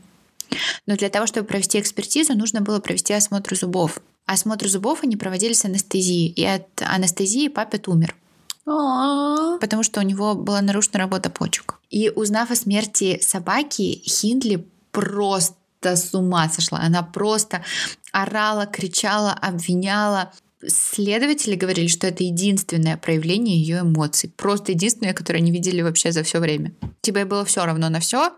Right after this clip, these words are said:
Speaker 1: только не на собаку. Дальше суд. Собрали достаточно улик, начинается суд. Суд, естественно, настолько привлекает внимание общественности. Ну, то есть всё прям, все взбудоражены очень.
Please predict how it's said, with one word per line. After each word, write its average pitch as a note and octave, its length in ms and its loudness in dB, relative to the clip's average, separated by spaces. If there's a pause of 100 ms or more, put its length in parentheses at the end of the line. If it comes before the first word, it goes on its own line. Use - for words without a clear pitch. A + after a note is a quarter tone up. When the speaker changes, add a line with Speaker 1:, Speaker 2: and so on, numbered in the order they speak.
Speaker 1:
только G#3 260 0
не F#3 160 0
на F3 100 2
собаку. D#3 460 0 (280)
Дальше B3 320 2
суд. F3+ 320 -4 (240)
Собрали G#3 380 2
достаточно G3 500 0
улик, G#3+ 300 0
начинается A3 540 2
суд. E3 300 0
Суд, A#3+ 360 0
естественно, F3+ 1120 0 (200)
настолько G#3+ 420 0
привлекает G#3+ 480 -2
внимание F#3 340 2
общественности. E3+ 560 -2
Ну, G#3+ 120 4
то F3+ 120 -2
есть E3+ 280 -2
всё - 380 0
прям, F3+ 380 -2
все G#3 200 2
взбудоражены F3 720 -2
очень. D#3 420 -2